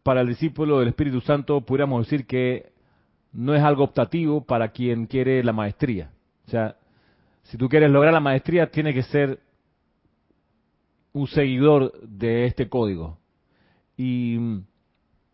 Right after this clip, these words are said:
este es un código que, que es voluntario, que no te van a venir a obligar a realizarlo, pero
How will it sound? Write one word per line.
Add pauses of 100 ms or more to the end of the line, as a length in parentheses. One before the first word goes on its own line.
(680)
este
es
un
código
que, (840)
que
es
voluntario,
que
no
te
van
a
venir
a
obligar
a
realizarlo,
pero